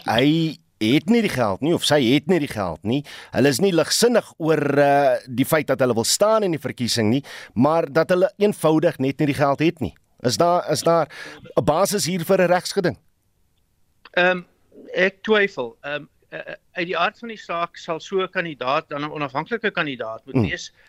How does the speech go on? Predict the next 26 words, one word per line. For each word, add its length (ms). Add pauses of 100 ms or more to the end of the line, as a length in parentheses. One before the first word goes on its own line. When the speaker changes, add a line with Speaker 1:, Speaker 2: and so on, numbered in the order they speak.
(120)
Speaker 2:
want 260 (160)
as 260
die 120
kandidaat 500
'n 60
kandidaat 460
is 120
van 140
'n 60
politieke 400
party, 580 (360)
dan 300
gaan 200
die 80
politieke 400
party 560 (500)
moet 240
instaan 540
vir 120
die 120
betaling 540
van 120
die 100
groot 340
som 260
deposito. 640